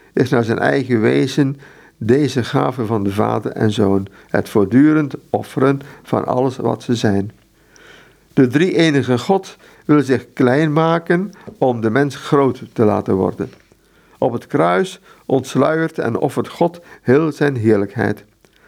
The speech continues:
Daar openbaart zich de liefde tot het goddelijke uiterste. Op het kruis schittert de liefde in al haar glans.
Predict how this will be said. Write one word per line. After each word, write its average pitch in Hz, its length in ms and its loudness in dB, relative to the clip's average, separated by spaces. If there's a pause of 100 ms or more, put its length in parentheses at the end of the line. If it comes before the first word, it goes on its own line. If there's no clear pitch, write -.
(240)
Daar 151 420 0
openbaart 143 580 -2
zich 127 140 2
de 110 120 2
liefde 151 720 0 (100)
tot 127 200 0
het 104 140 -2
goddelijke 120 440 -2
uiterste. - 580 -4 (960)
Op 127 180 -2
het 123 80 -8
kruis 151 640 0
schittert - 680 -4
de 120 120 4
liefde 143 460 0
in - 200 0
al 131 160 0
haar 120 160 -2
glans. 104 480 -4